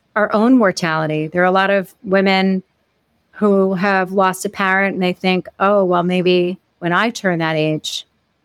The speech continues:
you know, the year between forty-nine and fifty for me was,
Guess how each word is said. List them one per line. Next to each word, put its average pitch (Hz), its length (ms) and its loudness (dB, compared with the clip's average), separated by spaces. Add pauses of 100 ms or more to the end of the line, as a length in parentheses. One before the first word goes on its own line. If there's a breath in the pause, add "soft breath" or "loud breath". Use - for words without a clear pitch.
(220)
you 202 60 -2
know, 196 80 2
the 185 100 -2
year 233 140 2
between 220 320 0
forty-nine 196 520 0
and 170 140 -2
fifty 214 320 -2
for 175 180 -6
me 175 280 2
was, 156 640 -4